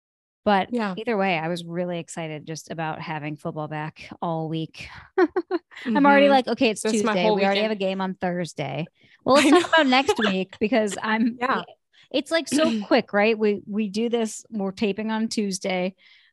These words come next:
Speaker 1: but I'm already like, "Oh crap, we already gotta, like,
Speaker 2: The,
Speaker 1: we
Speaker 2: yeah,
Speaker 1: already have
Speaker 2: two
Speaker 1: new games
Speaker 2: days.
Speaker 1: on Thursday."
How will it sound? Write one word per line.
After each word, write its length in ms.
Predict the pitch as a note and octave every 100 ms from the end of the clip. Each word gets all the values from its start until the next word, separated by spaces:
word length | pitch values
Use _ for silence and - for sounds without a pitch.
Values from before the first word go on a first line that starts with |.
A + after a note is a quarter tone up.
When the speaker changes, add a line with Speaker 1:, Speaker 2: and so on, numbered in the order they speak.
| -
Speaker 1:
but 120 | G#3+
I'm 160 | G3+ G3
already 220 | G3+ G3
like, 200 | F#3 F3+
"Oh 220 | A3 F3+ -
crap, 360 | - G3+ G#3+ -
we 120 | D#3+
already 220 | F3 F#3+
gotta, 280 | F3+ F3 E3+
like, 180 | E3 - A3+
Speaker 2:
The, 140 | G#3
Speaker 1:
we 60 | G3
Speaker 2:
yeah, 120 | F3+
Speaker 1:
already 160 | F#3+ G#3
have 180 | F#3+ F#3
Speaker 2:
two 120 | G3+
Speaker 1:
new 60 |
games 220 | G3+ A#3+ C#4
Speaker 2:
days. 60 |
Speaker 1:
on 140 | G3 F3
Thursday." 440 | C#4 F#4+ F3 -